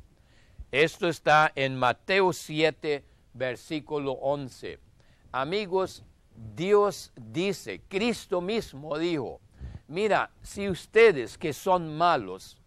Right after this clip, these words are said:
le dan buenos regalos a sus hijos, ¿quién aquí les daría un regalo malo o dañino a su hijo?"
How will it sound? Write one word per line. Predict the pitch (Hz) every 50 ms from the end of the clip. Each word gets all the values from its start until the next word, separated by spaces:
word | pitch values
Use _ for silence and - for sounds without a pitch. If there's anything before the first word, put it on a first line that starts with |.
| _ _ _ _ _ _ _ _
le | - 135 151 170 170 160
dan | 139 175 190 214 214 185 -
buenos | 147 123 113 120 156 185 214 240 240 240 233 208 170
regalos | 180 190 180 147 165 165 175 175 175 165 127 147
a | 151 139
sus | - - 147 139 117 - -
hijos, | 160 156 143 110 92 95 98 113 113 - _ _ - - - _ _ _ _
¿quién | - 196 202 214 214 208 185 - - - - - - - _ _
aquí | - 131 139 135 - - 196 208 208 190
les | 175 165 151 135 113
daría | 104 127 123 120 123 139 175 180 175 170 160 139 131 - - _
un | - 175 165 165 139
regalo | 135 147 147 131 135 147 151 151 151 147 135
malo | 127 123 131 139 151 160 160 156 151 143 139
o | 131 - 151 151
dañino | 139 120 139 135 131 127 127 139 151 160 160 151 139 131 120
a | 120 127 135
su | - - 160 147 160
hijo?" | 196 220 175 135 101 78 69